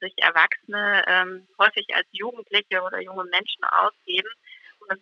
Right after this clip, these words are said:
zu-, zunächst das Vertrauen, äh, der, ähm, Ratsuchenden oder der anderen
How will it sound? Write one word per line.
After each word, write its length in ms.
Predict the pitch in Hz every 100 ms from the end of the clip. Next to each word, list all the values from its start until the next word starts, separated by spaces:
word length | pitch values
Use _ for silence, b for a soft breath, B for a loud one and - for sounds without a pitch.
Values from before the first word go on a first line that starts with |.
| _
zu-, 140 | 185 -
zunächst 320 | 226 240 -
das 100 | 208
Vertrauen, 560 | 202 - 180 180 233 226
äh, 320 | 196 185 185 185
der, 380 | 175 175 175 -
ähm, 160 | 175 175
Ratsuchenden 840 | 180 196 - 190 _ _ 185 185
oder 160 | 180 180
der 160 | 180
anderen 200 | 185 185